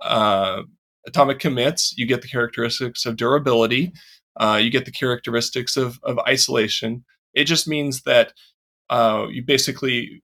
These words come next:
we aren't employing locking. So I can't lock this, this record across the entire database. I can atomically interact with it, but this isn't necessarily a great fit for a financial application where you need to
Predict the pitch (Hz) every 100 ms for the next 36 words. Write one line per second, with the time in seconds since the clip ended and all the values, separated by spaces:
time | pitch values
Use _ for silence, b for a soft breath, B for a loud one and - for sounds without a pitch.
0 | _ 139 143 135 135 120 - 139 117 107
1 | 107 117 104 - - _ - - 120 113
2 | 113 b _ 139 175 170 143 117 120 139
3 | 139 - 120 117 - _ 113 117 127 151
4 | 151 107 107 131 131 117 113 - 110 107
5 | 110 117 104 107 151 165 123 98 95 101
6 | - B B _ - 139 123 110 104 -
7 | - 180 170 - 127 107 110 120 170 180
8 | - 98 95 101 - _ _ _ 233 165
9 | 135 - _ _ _ _ _ _ _ _
10 | 262 254 240 185 156 170 147 135 147 156
11 | 139 131 - 165 147 - - 170 160 147
12 | 151 143 139 135 127 120 127 - 120 117
13 | 131 117 117 117 117 120 - 113 110